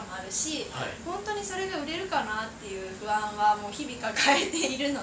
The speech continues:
Speaker 1: で。
Speaker 2: あー。
Speaker 1: なので、もうとにかく、もう最初のファーストオーダーで、を売り切るっていうのが、
Speaker 2: はい。
Speaker 1: <laughs> あの、一番もう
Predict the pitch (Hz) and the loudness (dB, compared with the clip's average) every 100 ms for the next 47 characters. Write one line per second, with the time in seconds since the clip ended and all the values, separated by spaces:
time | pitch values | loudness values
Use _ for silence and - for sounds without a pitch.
0 | - 208 208 131 131 127 127 123 117 113 | -6 -6 0 2 4 4 4 2 0 0
1 | 110 107 101 95 277 285 254 226 220 - | -2 -2 -4 -4 -2 -2 -2 -2 -4 -6
2 | - - - - 302 294 415 427 403 302 | -14 -14 -14 -4 -2 -2 -2 -4 0 0
3 | 254 - 214 202 196 185 180 - - - | -2 -4 -2 -2 -2 -4 -8 -14 -16 -16
4 | - - - - - 247 285 269 339 339 | -16 -16 -16 -14 -10 -4 0 0 2 2
5 | 381 381 370 339 339 339 339 339 330 220 | 0 -2 0 2 0 -2 -2 -2 0 2
6 | 190 175 175 202 202 202 185 - - - | 2 -2 -4 -6 -4 -2 -2 -6 -12 -14
7 | - - - 254 233 - - - - - | -14 -16 -8 -4 -2 -4 -8 -14 -14 -8
8 | 247 285 285 - - - 311 233 190 - | -2 0 0 -4 -10 -4 -2 -2 -8 -12
9 | 196 190 196 - 202 208 185 - 120 - | -10 -8 -8 -8 -2 -2 0 -2 0 0
10 | 339 - 311 381 302 - - - - - | 0 4 6 8 6 6 2 0 -6 -6
11 | 277 - - 302 302 294 269 | -8 -6 -2 4 6 6 4